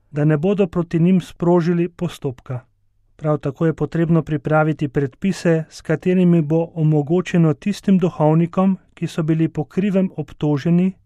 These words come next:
lažje vračanje v pastoralno dejavnost. Potrebno pa je poskrbeti tudi za pastoralo duhovnikov in redovnikov, ki so bili obtoženi spolnih zlorab mladostnikov.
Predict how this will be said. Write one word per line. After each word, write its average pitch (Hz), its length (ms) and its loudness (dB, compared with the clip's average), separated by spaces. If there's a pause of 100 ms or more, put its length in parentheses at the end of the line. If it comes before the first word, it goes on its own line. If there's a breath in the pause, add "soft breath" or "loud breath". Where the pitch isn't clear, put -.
lažje 151 520 0
vračanje 160 560 0
v 151 60 0
pastoralno 165 640 0
dejavnost. 127 800 -2 (480)
Potrebno 156 500 0
pa 147 100 -2
je 143 80 0
poskrbeti 156 600 -2
tudi 170 260 0
za 156 160 0
pastoralo 160 640 0
duhovnikov 170 640 0
in 143 120 4
redovnikov, 175 760 0 (120)
ki 185 140 -8
so - 180 -6
bili 185 380 0 (100)
obtoženi 147 680 0
spolnih 151 480 0
zlorab 151 520 -2
mladostnikov. 135 840 -4